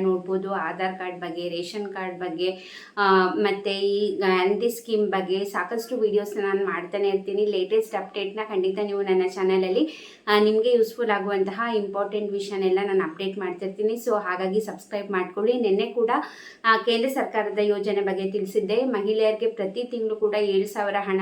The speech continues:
ಸಿಗುವಂತಹ ಯೋಜನೆ. ನಿಮಗೆ ಇಂಟ್ರೆಸ್ಟ್ ಇತ್ತು ಅಂತಂದ್ರೆ ನೆನ್ನೆ ವಿಡಿಯೋ ಚೆಕ್ ಮಾಡಿ, ಅದರಲ್ಲಿ ಯಾರೆಲ್ಲ ಅಪ್ಲೈ ಮಾಡ್ಬೋದು, ಏನೆಲ್ಲ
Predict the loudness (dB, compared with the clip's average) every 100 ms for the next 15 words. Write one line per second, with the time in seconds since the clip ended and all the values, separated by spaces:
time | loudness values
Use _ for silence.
0 | -2 -6 -4 -4 -2 -4 -2 0 0 0
1 | 0 -2 -4 -16 -20 -12 -2 2 4 4
2 | 4 0 0 -6 -2 -2 -2 -2 2 4
3 | 4 4 2 0 -2 -2 -6 -6 0 2
4 | 2 0 0 0 0 0 2 2 2 0
5 | -2 -2 0 2 2 2 2 2 2 2
6 | 2